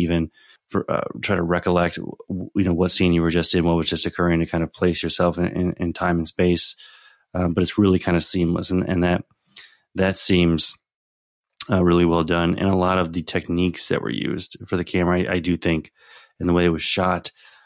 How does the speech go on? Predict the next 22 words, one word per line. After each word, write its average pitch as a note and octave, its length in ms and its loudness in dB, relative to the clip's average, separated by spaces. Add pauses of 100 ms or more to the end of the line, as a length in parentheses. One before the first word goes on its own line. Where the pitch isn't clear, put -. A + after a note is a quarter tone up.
(220)
are, G#2 360 2
I A2 80 0
could G#2 140 -4
be A2+ 100 6
even G2+ 180 4
seen G#2 300 4
used F#2+ 260 2
today F#2 420 0 (140)
in, F#2 200 -2
in F2+ 180 0
modern F2 320 4
movies E2+ 280 4
seen F2+ 120 2
as E2+ 100 0
contemporary. E2+ 640 0
I, F#2 80 0
so F#2 160 0
I F2 80 2
think F2 160 0
it F2+ 180 -4
ages A2 460 2
well, - 300 -4